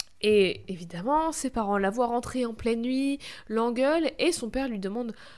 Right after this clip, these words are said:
Pourquoi t'es habillée comme ça ? Qu'est-ce que tu fais dehors en pleine nuit avec un burkini ? Et qu'est-ce qui, c'est pas, ça ressemble pas à la, la Kamala que, que, que je connais. » Ce à quoi Kamala, Kamala répond : « Je devais aider un ami. » Et lui demande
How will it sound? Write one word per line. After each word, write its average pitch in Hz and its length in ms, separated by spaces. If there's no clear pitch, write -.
Pourquoi 294 300
t'es 269 120
habillée 190 220
comme 180 180
ça ? 277 180
Qu'est-ce 220 240
que - 100
tu - 160
fais 220 340
dehors 247 520
en 226 80
pleine 226 240
nuit 233 280
avec 208 340
un 220 140
burkini ? 233 580
Et 214 500
qu'est-ce 208 220
qui, 214 180
c'est - 140
pas, 220 200
ça 220 140
ressemble 208 340
pas 262 140
à 247 80
la, 190 140
la 196 260
Kamala 220 460
que, 208 280
que, 190 400
que 208 140
je - 80
connais. » 269 220
Ce - 180
à 233 80
quoi 240 160
Kamala, 196 440
Kamala 214 300
répond : « 196 340
Je 185 160
devais 214 240
aider 214 140
un 196 140
ami. » 190 200
Et 196 80
lui 220 160
demande 220 500